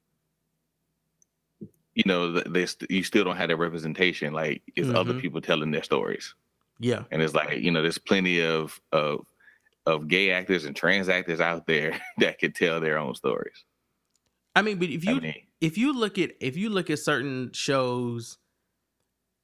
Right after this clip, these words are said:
Speaker 2: period, and particular characters on those shows that end up becoming the stars of those shows, I think the one that stands out to most,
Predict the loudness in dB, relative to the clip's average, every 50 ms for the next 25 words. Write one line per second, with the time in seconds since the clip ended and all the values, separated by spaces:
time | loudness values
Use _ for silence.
0 | _ _ _ -2 0 2 2 2 2 2 0 0 0 0 0 0 -2 -2 -6 -6
1 | -4 -2 -2 0 0 -2 -2 0 0 2 2 2 0 -2 -4 -2 -2 -2 -2 -4
2 | -2 -2 0 0 2 2 0 0 -2 -2 -4 -2 -2 -2 0 0 0 0 0 -2
3 | -4 -4 -2 -2 -2 -2 -2 -4 -4 0 2 2 2 2 -2 -2 -2 -2 -2 -2
4 | -2 -2 0 0 0 0 -2 -2 -4 -2 -2 -2 -2 -2 -4 -2 -2 -2 -2 -4
5 | -4 -4 -4 -2 -2 -2 -2 -4 -4 -4 -4 -2 -2 0 0 -2 -2 -6